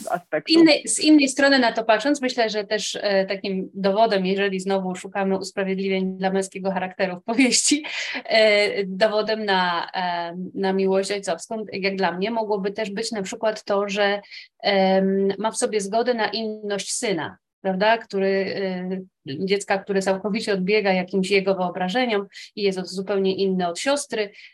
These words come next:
Speaker 2: e, która ma cały zestaw tych wartości, które ojciec sobie najbardziej w życiu ceni, a mimo wszystko, e, pozwala temu synowi, daje mu absolutną wolność i myślę, że to jest być może najpiękniejszy, e, dowód właśnie na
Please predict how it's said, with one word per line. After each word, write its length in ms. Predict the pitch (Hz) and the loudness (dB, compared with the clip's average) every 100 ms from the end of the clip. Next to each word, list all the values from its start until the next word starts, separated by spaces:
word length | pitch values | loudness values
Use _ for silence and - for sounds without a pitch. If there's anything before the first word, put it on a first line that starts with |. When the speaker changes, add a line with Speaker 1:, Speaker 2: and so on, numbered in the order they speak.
| - | -6
Speaker 2:
e, 300 | 208 196 190 | -2 0 -2
która 360 | - 196 190 | -4 0 0
ma 260 | 180 196 202 | 2 2 2
cały 260 | 196 190 185 | 0 -4 -2
zestaw 400 | 196 190 190 - | -4 -2 -8 -4
tych 180 | 196 | -6
wartości, 500 | 185 196 208 190 202 | -2 -4 -4 -6 -6
które 220 | 196 190 190 | -4 2 2
ojciec 280 | 185 185 | 0 -6
sobie 180 | - 185 | -6 -2
najbardziej 460 | 190 190 214 214 196 | 0 2 0 0 -2
w 40 | |
życiu 180 | 190 185 | -4 -10
ceni, 460 | - 180 185 269 - - - - | -8 -6 -2 -2 -6 -18 -20 -6
a 140 | 220 | -2
mimo 240 | 220 220 196 | -2 -2 -2
wszystko, 640 | 254 247 226 220 226 226 | -4 -4 2 4 4 2
e, 380 | 214 202 196 196 | -2 0 0 -2
pozwala 480 | 196 190 196 226 214 | -4 -4 -2 0 0
temu 420 | 214 202 196 196 | -2 0 2 2
synowi, 680 | 190 208 202 208 208 208 190 | 0 -4 -4 -2 -4 -6 -4
daje 240 | 202 202 | -2 0
mu 100 | 196 | 2
absolutną 540 | 190 190 202 190 196 196 | 0 0 -2 -2 0 2
wolność 380 | 214 180 165 185 | 2 0 -4 -6
i 40 | |
myślę, 240 | 185 202 | -6 -4
że 80 | 190 | -6
to 120 | 190 | -2
jest 200 | 190 185 | 0 0
być 140 | 196 190 | -4 0
może 300 | 190 196 190 | 2 2 2
najpiękniejszy, 680 | 196 202 202 233 226 196 185 | 0 0 -6 -4 -4 -4 -4
e, 580 | 170 175 - 175 170 170 | -6 -6 -4 -2 -4 -2
dowód 320 | 175 170 170 | -2 -2 -6
właśnie 380 | 175 175 185 170 | -6 -4 -4 -4
na 280 | 170 165 | -4 -6